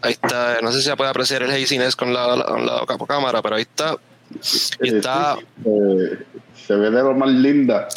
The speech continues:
Speaker 1: Está bien buena, full body, juicy, está bien rica.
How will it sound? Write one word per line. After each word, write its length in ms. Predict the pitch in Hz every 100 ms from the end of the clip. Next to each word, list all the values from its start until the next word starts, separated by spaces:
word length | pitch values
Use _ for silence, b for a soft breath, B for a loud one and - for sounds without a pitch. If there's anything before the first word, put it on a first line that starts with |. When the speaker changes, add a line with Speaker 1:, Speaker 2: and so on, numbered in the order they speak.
| - -
Speaker 1:
Está 200 | - 143
bien 160 | 156
buena, 220 | 156 165
full 160 | - 143
body, 480 | 117 156 165 151 - 139
juicy, 460 | 143 160 175 143 - _ _ _ - - - -
está 160 | 139
bien 160 | 143 143
rica. 280 | 147 156